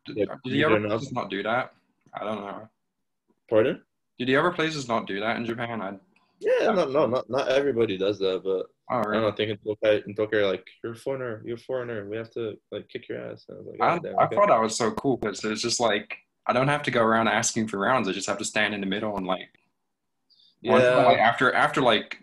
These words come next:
Speaker 1: my week in, like, week and a bit there, then people, like, started realizing that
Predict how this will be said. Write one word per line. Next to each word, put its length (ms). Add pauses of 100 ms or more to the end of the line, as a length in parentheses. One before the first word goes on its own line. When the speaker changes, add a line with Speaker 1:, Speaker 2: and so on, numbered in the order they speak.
Speaker 1:
my 260 (200)
week 260
in, 60 (220)
like, 200
week 220
and 80
a 40
bit 220
there, 220
then 180
people, 260
like, 140
started 320
realizing 600
that 260